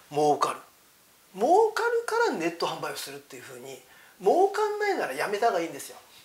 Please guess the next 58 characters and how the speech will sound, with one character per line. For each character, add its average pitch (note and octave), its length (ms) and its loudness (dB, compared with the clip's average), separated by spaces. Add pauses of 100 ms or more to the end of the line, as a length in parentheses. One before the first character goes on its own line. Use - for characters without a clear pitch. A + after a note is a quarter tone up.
(120)
う C#3+ 240 -18
ん、 - 20 -16
儲 D#3 140 -4
か D#3 140 -4
ん C#3+ 40 -10
な C3+ 80 -12
い - 20 -14
な B2 60 -18 (280)
ら。 E3 60 -8
ち - 80 0
ゃ E4 60 2
ん D#4+ 60 -4
と G3 120 -10
儲 A#3 240 2
か D#4+ 160 2
る C#4+ 80 -2
よ D4 140 -6
う - 20 -6
な - 80 -8
仕 - 220 -8
組 A#3 220 -8
み C4 60 -8
に、 C#4+ 200 -6 (100)
最 C4 240 -2
初 C#4 140 -6
か D4+ 220 -6
ら、 D4+ 220 -2 (640)
ス - 140 -4
タ C4+ 80 6
ー C#4+ 80 4
ト D#4+ 100 0
時 C4 80 -6
点 D#4 180 -6
か E4 120 0
ら D4 100 2
そ - 140 -2
の D3 220 -6
儲 A3 180 2
か D#4 100 2
る C4 80 -2
仕 - 120 -2
組 G#3+ 180 -6
み G#3+ 60 -2
に F#3 60 -2
入 D#3 180 -6
っ - 20 -14
て D3+ 100 -8
い C#3+ 40 -10
か D3 80 -10
な C#3 100 -14
き - 80 -18
ゃ - 20 -18
い C3 40 -20
け B2 60 -18
な A#2 60 -16
い A#2+ 40 -14
の A#2 60 -18
よ。 - 60 -20